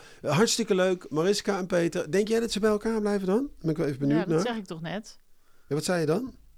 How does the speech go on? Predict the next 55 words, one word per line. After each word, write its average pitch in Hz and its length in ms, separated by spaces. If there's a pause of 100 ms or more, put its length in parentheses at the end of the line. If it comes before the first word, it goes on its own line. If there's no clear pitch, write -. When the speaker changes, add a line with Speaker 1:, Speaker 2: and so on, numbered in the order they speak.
(280)
Speaker 2:
Ja, 208 100
je 196 120
luistert 226 360
niet. 180 240
Je 185 100
zit 202 200
in 180 120
je 175 60
Speaker 1:
Ja, 165 60
sorry, 226 200
ik - 60
ben 233 100
Speaker 2:
Flink-app. 220 100
Speaker 1:
even 190 120
bestellen. 175 380
Ja, 165 80
ik 180 80
moet 220 120
het 240 100
even 226 180
doen, 220 120
want 196 120
het 175 80
is, - 200 (100)
anders 220 200
hebben 226 180
we 156 60
morgen 190 360
niks. 220 280
En 202 100
dan, 196 200 (720)
en 180 100
dan 165 160
word 202 180
ik 156 240 (160)
Speaker 2:
Moet 202 140
ik 196 60
even 190 140
autodrop. 185 640 (680)
Speaker 1:
Autodrop, 160 460
vind 165 120
je 165 60
dat 160 100
lekker? 220 320 (100)
Speaker 2:
Ja. 160 140 (360)
Speaker 1:
Oké, - 300
autodrop 127 640
doen 101 100
we 90 60
ook 107 60
nog 127 140
erbij, 113 300
dames 110 240
en 104 60
heren. 110 220